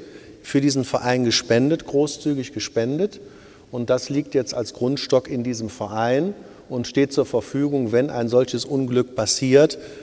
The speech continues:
dass sich Betroffene an uns, an den Verein wenden können. Und dann gibt es,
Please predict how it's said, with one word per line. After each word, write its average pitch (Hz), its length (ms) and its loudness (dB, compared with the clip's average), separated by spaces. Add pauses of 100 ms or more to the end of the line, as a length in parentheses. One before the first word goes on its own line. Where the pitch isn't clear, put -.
(120)
dass 117 180 2
sich 117 240 -2
Betroffene 131 640 4
an 120 100 -2
uns, 131 320 -2
an 110 140 -4
den 101 120 0
Verein 113 420 0
wenden 120 400 4
können. 127 420 0 (400)
Und 117 140 -6
dann 123 220 0
gibt - 220 -6
es, - 320 -4